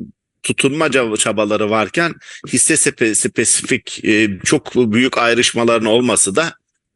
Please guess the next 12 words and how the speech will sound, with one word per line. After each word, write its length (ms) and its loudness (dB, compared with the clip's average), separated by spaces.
e, 60 4
yine 400 0
önümüzdeki 600 -2
dönemde 680 0
şirket 460 -2
hikayelerine 540 0
göre 480 0
yatırım 380 0
kararlarını 540 0
alacağını 500 0
işaret 440 0
ediyor. 400 0